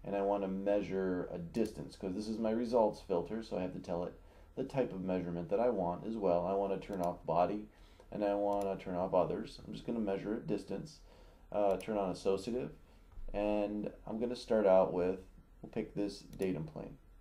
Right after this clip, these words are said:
You'll notice object one, next object. Okay, so I'm gonna come down and pick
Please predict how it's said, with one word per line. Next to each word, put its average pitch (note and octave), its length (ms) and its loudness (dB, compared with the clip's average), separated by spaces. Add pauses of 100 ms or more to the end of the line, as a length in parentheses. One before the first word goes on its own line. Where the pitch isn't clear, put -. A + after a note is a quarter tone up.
(720)
You'll B2 120 4
notice A2+ 340 4
object F2 420 4
one, C#3+ 460 0 (560)
next G2+ 260 0
object. C#2+ 460 0 (280)
Okay, F#2 340 -2
so G2+ 540 8
I'm G#2+ 100 0
gonna A2+ 140 0
come G#2+ 220 -6
down F#2 340 0
and F#2 200 -6
pick G2 360 -2